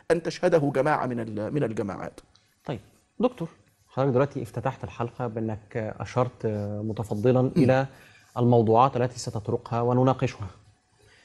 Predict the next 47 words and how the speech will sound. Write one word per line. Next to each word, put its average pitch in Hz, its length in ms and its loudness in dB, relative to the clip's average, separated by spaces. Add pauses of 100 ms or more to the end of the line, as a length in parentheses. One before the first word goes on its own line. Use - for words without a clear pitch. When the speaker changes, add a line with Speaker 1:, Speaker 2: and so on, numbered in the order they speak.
(160)
Speaker 2:
هذا 151 180 8
ليس 156 200 6
متعارفاً 123 600 2
عليه 113 300 2
في 101 80 -8
البرامج 107 320 0
التلفزيونية 107 560 4
عمومًا، 107 360 2
<laughs> - 60 -4
إن 139 260 4
حد 127 220 4
يقول: 123 160 6
"أنا 123 140 6
أقدم 120 260 4
كذا 113 260 4
وكذا 113 300 4
وكذا"، 151 380 6 (180)
Speaker 1:
<laughs> - 180 0
Speaker 2:
سواء 196 240 6
للخصوم 202 680 4
لو 127 100 2
هو 135 100 4
بيقدم 135 300 4
فكرة 147 260 2
لها 135 160 4
خصوم، 127 400 -2 (240)
Speaker 1:
مم. 120 140 2 (300)
Speaker 2:
بأنه 123 280 4 (100)
يتيح 117 260 -4
لهم 135 120 4
فرصة 135 220 -4
الاستعداد، 131 380 2
أو 202 140 6
للمنافسين، 233 680 6
Speaker 1:
أيوه. 196 280 8
Speaker 2:
<laughs> - 20 8
يعني 160 200 8
إن 151 80 6
هو 160 120 10
في 170 140 2
ناس 170 200 4
هتتكلم 160 380 4
في 135 80 -2
المواضيع 139 340 4
دي 143 160 4
أو 131 380 2
Speaker 1:
أيوه. 123 100 4